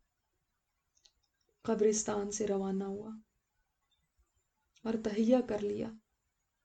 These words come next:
कि अपनी औलाद से हमेशा इस topic पे बात करता रहूँगा,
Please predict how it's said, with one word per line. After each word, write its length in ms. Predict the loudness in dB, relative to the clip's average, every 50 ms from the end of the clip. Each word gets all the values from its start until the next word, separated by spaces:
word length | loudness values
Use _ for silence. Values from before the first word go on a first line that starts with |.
| _ _ _ _ _ _ _ _ _ _ _ _ -14 -6
कि 100 | -4 -4
अपनी 280 | -2 0 4 4 6
औलाद 580 | 6 6 4 4 4 2 4 4 4 2 2 -2
से 220 | -6 -4 -2 -2 -2 -2 -6 -10 _ _ _ _ _ _ _ _ _ _ _ _ _ _ _ _ _ _ _ _ _ _ _ _ _ _ _ _ _ _ _ _ _ _ _ _ _ _ _ 0
हमेशा 380 | 2 4 4 4 4 2 2
इस 220 | 2 2 2 0 -4
topic 380 | -4 -4 -2 -4 -4 -4 -2
पे 80 | -2 -2
बात 300 | 0 0 -2 -4 -4 -6
करता 340 | -4 -6 -6 -6 -6 -8 -6
रहूँगा, 500 | -6 -6 -8 -10 -10 -10 -10 -12 -14